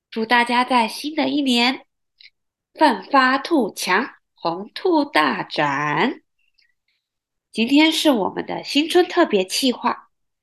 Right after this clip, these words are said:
这次我要跟你分享的是我刚刚正在读的书，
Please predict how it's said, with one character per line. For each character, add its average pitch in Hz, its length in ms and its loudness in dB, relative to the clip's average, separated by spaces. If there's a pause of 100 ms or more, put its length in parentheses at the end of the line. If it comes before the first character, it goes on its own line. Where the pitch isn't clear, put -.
(280)
这 240 120 4
次 240 240 2
我 180 120 0
要 170 160 -4
跟 311 180 0
你 269 140 -2
分 285 240 0
享 - 320 -6
的 - 120 -6
是 - 320 -2 (280)
我 180 80 -10
刚 208 180 -10
刚 285 180 2
正 330 160 4
在 302 200 6
读 202 160 -2
的 208 160 4
书， 339 340 -2